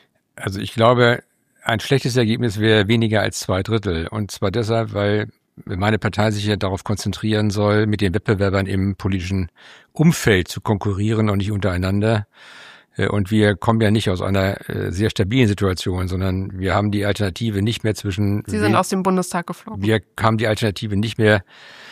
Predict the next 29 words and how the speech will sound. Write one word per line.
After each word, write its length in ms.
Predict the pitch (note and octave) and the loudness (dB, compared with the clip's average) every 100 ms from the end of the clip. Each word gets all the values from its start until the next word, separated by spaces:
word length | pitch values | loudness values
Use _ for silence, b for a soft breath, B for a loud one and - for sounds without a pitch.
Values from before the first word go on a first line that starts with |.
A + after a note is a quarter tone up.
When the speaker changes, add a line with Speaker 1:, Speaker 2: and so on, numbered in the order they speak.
| B B - | B B 0
Speaker 1:
äh, 140 | G#2+ | 2
uns, 320 | A2 G#2+ - | 2 0 2
äh, 320 | A2 G2+ G#2 G#2 | 2 4 2 -2
uns 220 | G#2+ F#2+ | -2 0
selbst 200 | G2 - | 0 0
zu 80 | A#2 | -2
kümmern, 240 | A#2+ A#2 | 0 2
die 120 | G#2+ | 4
eigene 160 | G#2 G#2 | 2 0
Befindlichkeit, 640 | F#2 B2 A#2 G2+ - G2 | 0 -2 -2 -4 -2 -2
sondern 260 | G2 G2+ G2 | 0 -2 0
wir 140 | G2 | 2
haben, 240 | G2+ G2+ G2 | 2 0 -2
stehen 320 | - - A#2+ | -6 -2 0
vor 140 | A2+ G2+ | 2 0
der 80 | |
Alternative 420 | G2 F#2+ - A#2 G#2+ | 2 -2 -2 -2 -2
Erfolg 400 | G2 - G#2+ G#2+ | -2 0 0 2
oder 140 | G2 | 0
Bedeutungslosigkeit. 960 | F#2+ F#2+ F#2 E2+ F2+ D#2+ D#2+ E2+ D#2 F#2 | 0 -2 -2 -4 -6 -6 -8 -6 -6 -6
Das 100 | G2 | -8
ist 140 | - | -2
die 60 | G2+ | -2
Herausforderung 680 | F2 G#2 - A2 G2+ G2+ | 0 -2 -2 -2 0 -2
und 300 | G2 F2 - - B B B B B B - | -2 -8 -10 -20 B B B B B B -4
deshalb 260 | G2+ F#2+ | 0 0
glaube 280 | F#2+ G#2 G#2 | 2 2 2
ich, 260 | G2+ - G2 | 0 -2 0
äh, 280 | F#2 F#2+ | 2 0